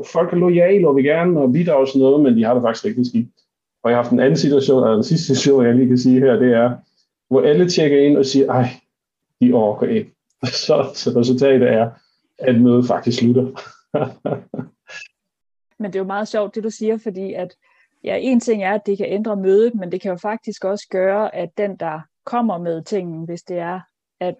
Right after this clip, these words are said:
Speaker 2: min mand har fået kræft, at, at man faktisk selv kan definere, jamen, betyder det her, at jeg er nødt til at forlade mødet, eller betyder det faktisk, at det er det, jeg er nødt til at sige for at kunne være til stede i mødet, men jeg har brug for, at I ved det, fordi så kan jeg faktisk være her hundrede procent.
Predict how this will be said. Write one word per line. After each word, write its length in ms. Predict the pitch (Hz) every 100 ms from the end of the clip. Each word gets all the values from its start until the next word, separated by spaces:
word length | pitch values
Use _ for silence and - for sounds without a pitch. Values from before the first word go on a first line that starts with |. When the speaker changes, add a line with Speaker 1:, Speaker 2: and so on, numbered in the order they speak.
| -
Speaker 2:
min 140 | 180
mand 160 | 175 175
har 60 |
fået 220 | 170 160 160
kræft, 300 | 165 175 _ _ _ _ _ -
at, 220 | 202 - -
at 220 | 190 -
man 340 | 196 185 185
faktisk 440 | - 202 202 208 -
selv 180 | 220
kan 100 | 202
definere, 500 | 175 180 196 226 233
jamen, 540 | 170 170 170 156 156 156 _ _ -
betyder 340 | 185 - 285
det 180 | 220 220
her, 120 | 226
at 80 | 202
jeg 60 | 170
er 80 |
nødt 140 | 185 180
til 80 | 180
at 60 |
forlade 280 | 175 220 254
mødet, 320 | 202 202 214 208
eller 140 | 185
betyder 340 | 180 - 240
det 120 | 208 202
faktisk, 420 | 196 208 180 - -
at 160 | 180
det 60 | 196
er 40 |
det, 120 | 185
jeg 60 | 214
er 40 |
nødt 160 | 202 196
til 80 | 196
at 60 |
sige 240 | - 202 208
for 80 | 202
at 80 | 185
kunne 100 | 185
være 120 | 190
til 120 | 214
stede 260 | - 285 330
i 20 |
mødet, 320 | 220 160 156 196
men 80 |
jeg 80 | 190
har 80 | 175
brug 200 | 220 196
for, 80 | 196
at 60 | 180
I 60 | 180
ved 200 | 302 262
det, 160 | 208 -
fordi 220 | 190 165
så 120 | 196
kan 120 | 208
jeg 80 | 190
faktisk 260 | 160 180 175
være 120 | 175
her 120 | 185 196
hundrede 260 | 220 220 -
procent. 380 | 214 277 262